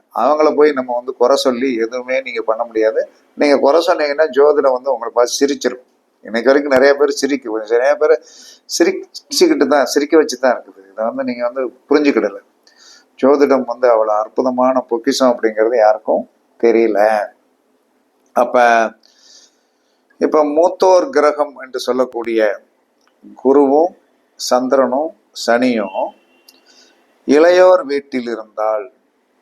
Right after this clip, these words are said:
வயது மூத்தோர் கிரகம் இளையோர் வீட்டில் இருந்தால் வயது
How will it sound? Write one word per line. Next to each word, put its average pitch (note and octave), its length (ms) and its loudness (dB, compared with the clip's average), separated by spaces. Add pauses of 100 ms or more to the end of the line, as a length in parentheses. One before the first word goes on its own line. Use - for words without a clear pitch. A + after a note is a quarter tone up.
(1600)
வயது F3 560 4 (340)
மூத்தோர் E3 560 0
கிரகம் C#3+ 400 0 (800)
இளையோர் E3 440 6 (100)
வீட்டில் C3 400 -8
இருந்தால் A2 420 -4 (1700)
வயது F3 400 4